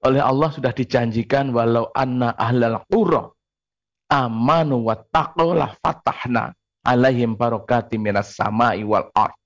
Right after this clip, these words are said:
Ya. Sekiranya penduduk suatu negeri itu beriman dan bertakwa, sungguh akan dibukakan, ya, akan dibukakan barokah oleh Allah itu, baik yang datang dari langit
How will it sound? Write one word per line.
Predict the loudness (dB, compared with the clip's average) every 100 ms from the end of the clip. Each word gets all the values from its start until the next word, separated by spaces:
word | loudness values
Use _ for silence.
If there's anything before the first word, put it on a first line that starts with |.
| _
Ya. | _ -20 _ _ _ _ _ _ _
Sekiranya | _ -2 2 2 4 2 2
penduduk | 0 -4 2 0
suatu | 2 -2 0 -4
negeri | -6 -4 -4 -2
itu | -4
beriman | -2 -2 0 0 0 -2 0
dan | -2 -2
bertakwa, | -6 -4 -4 -4 -4 -2 -2
sungguh | 0 0 2 0 -2 -8 _ _ _ _ _ _
akan | -4 0 0
dibukakan, | 0 0 0 0 -2 -2 -6 -6 -16 _ _ _
ya, | -18 -10
akan | -4 -2
dibukakan | -2 -4 -4 -4 -2 -4 -2
barokah | -2 0 -2 -2 -6 -6 _ _ _ _
oleh | 0 0
Allah | 0 0 0 -4
itu, | -2 -4
baik | 0 0 0 -2
yang | -2 0
datang | -2 0 -2
dari | 0 -2 2
langit | 2 2 -2 -4